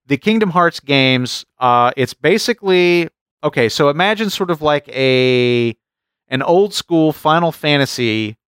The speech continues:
role-playing game that stars a diverse collection of characters from the Disney universe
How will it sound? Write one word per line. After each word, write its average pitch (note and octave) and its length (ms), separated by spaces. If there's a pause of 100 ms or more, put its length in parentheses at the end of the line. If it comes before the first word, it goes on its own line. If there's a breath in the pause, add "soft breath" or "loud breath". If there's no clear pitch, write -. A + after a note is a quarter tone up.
(180)
role-playing C#3+ 640
game G#2 560 (800)
that B2 680 (380)
stars E3 1080 (880)
a C3 380 (760)
diverse C#3 500
collection D#3+ 500
of C#3 120
characters A#2 920 (340)
from B2 720 (680)
the B2+ 80
Disney C3 340
universe G#2 800